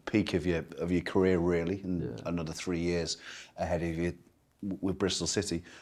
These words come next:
Speaker 1: What are you hoping to achieve, both personally and for the club?
Speaker 2: Yeah, no, well, I,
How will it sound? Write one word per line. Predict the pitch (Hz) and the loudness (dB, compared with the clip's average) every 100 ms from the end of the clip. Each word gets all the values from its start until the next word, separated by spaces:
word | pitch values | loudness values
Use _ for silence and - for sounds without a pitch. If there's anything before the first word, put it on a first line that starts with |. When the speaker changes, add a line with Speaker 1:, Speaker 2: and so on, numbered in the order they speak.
| - | 0
Speaker 1:
What | 135 127 | 6 8
are | |
you | |
hoping | 107 117 - 98 | 8 6 4 0
to | 92 90 | 0 0
achieve, | 87 90 82 - | 0 0 0 0
both | 87 85 - | 0 0 -2
personally | - 87 85 78 76 | -2 -2 0 -4 -8
and | 73 | -8
for | 71 | -10
the | |
club? | - - 65 - - - _ - | -10 -10 -12 -14 -20 -20 _ 0
Speaker 2:
Yeah, | 220 | 4
no, | 156 170 | 6 8
well, | 131 131 | 8 8
I, | 139 113 - | 8 6 0